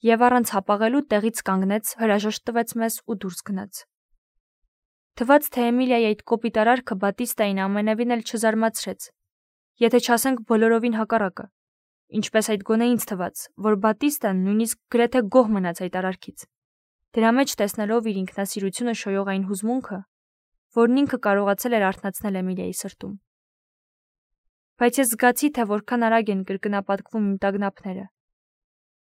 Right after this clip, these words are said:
Ու թեև, ինչպես արդեն ասացի, հոգնածությունը ինձ լրիվ ուժասպառ էր արել, ես հասկանում էի, որ շատ ավելի լավ կլիներ, եթե բոլոր տեսակ բացատրությունները հետաձգեի մինչև հաջորդ օրը։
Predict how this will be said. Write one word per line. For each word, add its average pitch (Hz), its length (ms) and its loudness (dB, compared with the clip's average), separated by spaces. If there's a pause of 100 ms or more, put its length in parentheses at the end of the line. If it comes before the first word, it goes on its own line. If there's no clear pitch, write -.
(220)
Ու 226 100 0
թեև, 240 500 2
ինչպես 220 380 -2
արդեն 208 320 -2
ասացի, 196 400 -6 (680)
հոգնածությունը 233 680 2
ինձ 208 200 0
լրիվ 220 280 0
ուժասպառ 226 480 0
էր 202 140 0
արել, 185 240 -6 (1300)
ես 226 180 2
հասկանում 240 540 0
էի, 208 140 0
որ 190 200 -4
շատ 240 240 -2
ավելի 214 240 0
լավ 233 240 0
կլիներ, 185 420 -2
եթե 190 240 -2
բոլոր 220 320 2
տեսակ 214 320 -2
բացատրությունները 214 880 -2
հետաձգեի 196 600 -4
մինչև 202 400 -2
հաջորդ 202 340 -4
օրը։ 196 200 -10